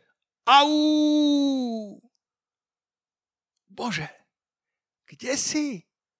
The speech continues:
Vyschol mi zdroj. Ak bola moja prvá myšlienka uprostred krízy, dôveruj Bohu,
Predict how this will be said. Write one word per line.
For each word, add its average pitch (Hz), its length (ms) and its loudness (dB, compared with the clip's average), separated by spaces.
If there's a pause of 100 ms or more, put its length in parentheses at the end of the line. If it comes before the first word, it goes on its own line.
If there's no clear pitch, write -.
(680)
Vyschol 208 440 0
mi 202 80 4
zdroj. 185 400 0 (1900)
Ak 151 160 -8
bola 180 200 4
moja 180 240 2
prvá 220 480 2
myšlienka 190 640 -2
uprostred 185 640 -2
krízy, 202 400 -4
dôveruj 175 480 0
Bohu, 208 320 4